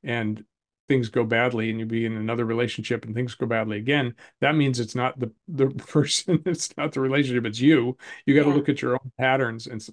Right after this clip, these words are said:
Speaker 1: find out what's
Speaker 2: Hmm.
Speaker 1: creating that situation. So taking responsibility as the creator of my life is another practice, which
Speaker 2: Yeah.
Speaker 1: is like, okay, if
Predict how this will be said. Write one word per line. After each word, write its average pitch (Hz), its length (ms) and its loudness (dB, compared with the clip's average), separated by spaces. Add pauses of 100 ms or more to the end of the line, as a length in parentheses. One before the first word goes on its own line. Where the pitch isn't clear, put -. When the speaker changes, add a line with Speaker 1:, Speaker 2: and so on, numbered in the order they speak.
Speaker 1:
find 123 200 0
out 113 160 -2
what's 120 260 0
Speaker 2:
Hmm. - 100 -16
Speaker 1:
creating 120 520 0
that 104 180 -8
situation. 113 800 -8 (340)
So 139 280 4
taking 156 340 4
responsibility 127 840 0
as 123 240 0
the 120 80 -2
creator 117 540 -4
of 113 100 -6
my 107 160 -4
life 127 420 -2 (300)
is 135 200 0
another 117 360 0
practice, - 720 -4 (400)
which 135 200 0
Speaker 2:
Yeah. 131 80 0
Speaker 1:
is 110 60 -2
like, 113 140 -4 (120)
okay, 123 320 0
if 120 60 -12